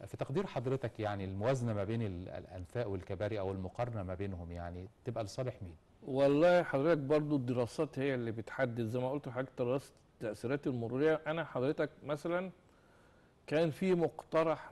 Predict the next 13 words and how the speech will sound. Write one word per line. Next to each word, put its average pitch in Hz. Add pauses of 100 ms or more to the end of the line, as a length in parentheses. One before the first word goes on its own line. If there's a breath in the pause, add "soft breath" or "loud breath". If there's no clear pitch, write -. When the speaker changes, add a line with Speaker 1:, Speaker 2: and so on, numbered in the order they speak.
Speaker 2:
زمان 143 (560 soft breath)
إن 113
أنا، 139
آه، 113
نعمل، 143 (180)
آه، 107
مثلًا 131
نفق 143 (340)
في 113
شارع 147
النصر 123
قدام 135
ال-، 110